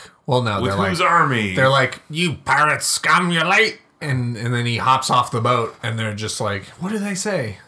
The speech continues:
Speaker 2: Yeah, the point being that, like, that scene's epic because they have already set up the whole idea that, like,
Speaker 1: Well,
Speaker 2: you're gonna have a bunch of people fighting.
Speaker 1: I would argue that the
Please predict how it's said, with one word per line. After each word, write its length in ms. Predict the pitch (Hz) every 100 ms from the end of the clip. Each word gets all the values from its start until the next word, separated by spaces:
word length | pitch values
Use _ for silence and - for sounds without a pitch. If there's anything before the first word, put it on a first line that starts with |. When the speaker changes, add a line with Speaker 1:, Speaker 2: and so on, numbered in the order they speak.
| _ _ _ _ _ _ _ _ _ _ _ _ _ _
Speaker 2:
Yeah, 160 | - 120
the 120 | 120
point 240 | 147 196 156
being 160 | 156 135
that, 100 | 113
like, 160 | 120
that 180 | 131 139
scene's 300 | 143 139 107 -
epic 360 | 110 98 90
because 320 | 98 92 95
they 160 | 92 95
have 140 | 101 92
already 240 | 101 101
set 220 | 92 98
up 120 | 92 -
the 80 |
whole 200 | 92 92
idea 360 | 90 87 98 90
that, 160 | 85 85
like, 140 | 87
Speaker 1:
Well, 160 | 160 151
Speaker 2:
you're 80 |
gonna 180 | 110 98
have 180 | 95 95
a 60 | 85
bunch 240 | 90 87
of 80 | 82
people 200 | 82 -
fighting. 340 | - 78 104 -
Speaker 1:
I 120 | 156
would 120 | 151
argue 360 | 135 123 120 113
that 560 | 101 110 104 101 98 107
the 240 | 110 104